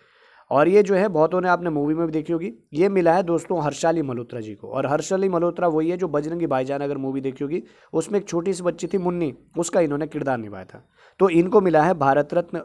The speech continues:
अंबेडकर पुरस्कार दो हज़ार इक्कीस वाला। ग्लोबल रिस्क भाई, ग्लोबल रिस्क रिपोर्ट दो हज़ार बाईस बहुत ही इंपॉर्टेंट। इसमें पहली चीज़ कि जारीकर्ता कौन है, तो जारीकर्ता यानी कि विश्व आर्थिक मंच, ये इसे जारी करता है। दूसरा स्थापना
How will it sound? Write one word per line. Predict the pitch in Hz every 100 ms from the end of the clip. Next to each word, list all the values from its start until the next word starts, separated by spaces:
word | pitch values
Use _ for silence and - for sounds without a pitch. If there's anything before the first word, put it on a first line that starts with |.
| -
अंबेडकर | 131 131 131 147
पुरस्कार | 139 117 139 147
दो | 131
हज़ार | 107 120 180 - _ _
इक्कीस | 143 - -
वाला। | 95 95 _ _ _ _ _ _ _ _
ग्लोबल | 113 139 196 226 226
रिस्क | 185 165 - 127
भाई, | 104
ग्लोबल | 107 139 190 220 233
रिस्क | 214 180 190 -
रिपोर्ट | 165 165 175 165
दो | 147
हज़ार | 135 123
बाईस | 107 98 92 - - _ _
बहुत | 156 151 160
ही | 151
इंपॉर्टेंट। | 127 117 92 90 95 _ _ _ _ _ -
इसमें | 170 220 214 220
पहली | 175 170 185
चीज़ | 196 208
कि | 202 175
जारीकर्ता | 143 143 151 160 151 156
कौन | 156 151
है, | 165 -
तो | -
जारीकर्ता | 139 147 151 165 160 170
यानी | 156 147
कि | 151
विश्व | 151 160 - 147
आर्थिक | 123 127 123 131
मंच, | 135 113 - - _ _ _ 127
ये | 143
इसे | 131 131
जारी | 127 127
करता | 143 143 143
है। | 151 _ _ _ _
दूसरा | 131 196 190 185 156
स्थापना | - - 170 185 196